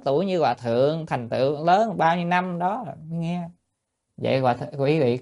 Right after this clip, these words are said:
không có cơ hội nghe Pháp Hòa Thượng nữa rồi. Hòa Thượng vừa đổi thân là quý vị đã không nhận ra. Cho nên Ngài cũng vẫn bên chúng ta mà không biết. Thậm chí Đức Phật A Di Đà cũng đã xuống dưới đây.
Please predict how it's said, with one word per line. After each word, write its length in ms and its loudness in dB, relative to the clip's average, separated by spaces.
không 440 0
có 120 -4
cơ 120 -6
hội 300 -4
nghe 280 0
Pháp 260 0
Hòa 140 -4
Thượng 260 -4
nữa 140 -2
rồi. 380 -4
Hòa 100 6
Thượng 320 6
vừa 140 4
đổi 340 8
thân 440 0
là 380 2
quý 160 -2
vị 280 -6
đã 200 -10
không 300 -6
nhận 240 -10
ra. 340 -10
Cho 100 4
nên 260 4
Ngài 340 6
cũng 100 -4
vẫn 180 2
bên 220 2
chúng 140 -2
ta 300 6
mà 300 -4
không 100 -10
biết. 180 -8
Thậm 240 2
chí 300 0
Đức 220 4
Phật 160 -2
A 140 2
Di 100 -4
Đà 340 -2
cũng 200 -6
đã 300 -4
xuống 260 2
dưới 100 -2
đây. 240 -2